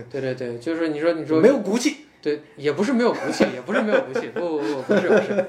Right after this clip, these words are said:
Speaker 1: 啊，不是没有骨气，就，
Speaker 2: 嗯。
Speaker 1: 就只能是说跟那些，那些所谓的一些什么，什么大佬，对吧？他去给一些明显是骗子的东西去站台，
Speaker 2: 啊，
Speaker 1: 去给他们宣传，
Speaker 2: 明白，明白。
Speaker 1: 对吧？你就，
Speaker 2: 对。
Speaker 1: 对，就你我死了进十八层地狱，他们还得再挖个坑，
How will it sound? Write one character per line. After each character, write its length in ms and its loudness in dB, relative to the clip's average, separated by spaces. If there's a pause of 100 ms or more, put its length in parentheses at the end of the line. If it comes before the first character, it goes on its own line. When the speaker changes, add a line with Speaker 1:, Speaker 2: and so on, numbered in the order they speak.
(720)
Speaker 1:
啊， 80 -12 (180)
不 80 2
是 120 4
没 80 2
有 120 2
骨 120 -8
气， 160 -8
就， 100 -4
Speaker 2:
嗯。 220 -4 (120)
Speaker 1:
就 60 -6
只 160 -6
能 140 -4
是 100 -6
说 200 -2
跟 200 -4
那 100 -4
些， 440 -4
那 100 -12
些 140 -8
所 200 -10
谓 140 -4
的 100 -6
一 60 -8
些 160 -8
什 100 -10
么， 80 -14
什 220 -18
么 80 -12
大 220 -10
佬， 280 -16
对 80 -16
吧？ 240 -12 (360)
他 120 -6
去 140 -6
给 240 -6
一 60 -12
些 320 -8 (260)
明 140 -14
显 160 -10
是 60 -12
骗 280 -10
子 100 -12
的 60 -14
东 180 -16
西 120 -16
去 120 -16
站 240 -10
台， 280 -20 (100)
Speaker 2:
啊， 180 -6
Speaker 1:
去 140 -6
给 140 -2
他 100 -6
们 100 -6
宣 140 -4
传， 200 0
Speaker 2:
明 80 -4
白， 100 -4
明 100 -8
白。 60 -10
Speaker 1:
对 100 -2
吧？ 260 -2 (340)
你 80 -16
就， 60 -2
Speaker 2:
对。 280 2
Speaker 1:
对， 120 4
就 120 -4
你 100 4
我 180 4
死 140 -2
了 100 0
进 160 0
十 140 -6
八 140 0
层 180 -6
地 100 -6
狱， 120 -4
他 120 -12
们 80 -10
还 120 -4
得 100 0
再 120 -4
挖 180 -6
个 80 -10
坑， 260 -14